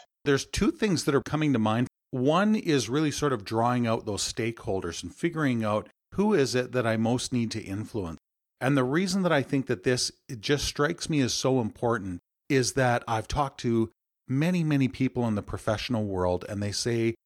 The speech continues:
"You know what? I'm just not comfortable going out and reaching out to that person because that's gonna seem like I'm kissing up. And I am not the kind of person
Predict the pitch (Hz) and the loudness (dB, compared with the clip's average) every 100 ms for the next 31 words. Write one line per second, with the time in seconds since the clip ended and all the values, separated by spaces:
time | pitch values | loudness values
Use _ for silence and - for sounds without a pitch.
0 | _ _ - 127 156 170 - 123 127 147 | _ _ -2 2 4 2 0 -2 0 -2
1 | - 165 - - 135 135 117 113 113 113 | 0 0 -2 -4 -2 -2 -2 0 0 0
2 | 110 107 101 110 - 107 98 98 - 90 | 0 -2 -2 -4 -2 -2 -2 -4 -6 -6
3 | 80 - 95 - 92 - 107 101 - _ | -4 -6 -6 -6 -8 -4 -2 -2 -4 _
4 | _ - 135 160 - 156 135 - 131 123 | _ -2 0 0 0 0 0 0 2 2
5 | 113 - 101 92 - 127 120 95 62 - | 0 0 -4 -4 -2 -2 -2 -4 -6 -12
6 | _ _ _ _ - 127 127 143 160 143 | _ _ _ _ -2 0 2 2 2 2
7 | 123 123 131 147 151 - - 131 120 - | 2 2 2 2 0 -2 -4 -2 -2 0
8 | 117 113 - 110 | -2 -2 -2 -4